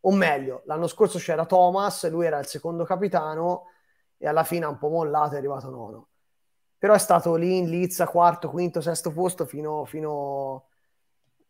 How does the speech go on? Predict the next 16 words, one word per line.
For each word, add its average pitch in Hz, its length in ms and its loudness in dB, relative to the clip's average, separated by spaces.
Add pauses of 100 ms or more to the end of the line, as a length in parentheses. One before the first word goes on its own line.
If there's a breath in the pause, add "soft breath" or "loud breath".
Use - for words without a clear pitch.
(120)
agli 151 120 -4
ultimi 156 340 -4
giorni. 131 360 -4
E 175 120 -2
oltretutto 226 680 4
Adam 180 300 6
Yates 190 260 0
quest'anno 180 480 -2
mi 185 100 -4
sembra 170 300 -4
che 143 120 -6
vada 156 240 -2
anche 185 320 -2
meglio 147 280 -4
dell'anno 123 340 -10
scorso, - 500 -20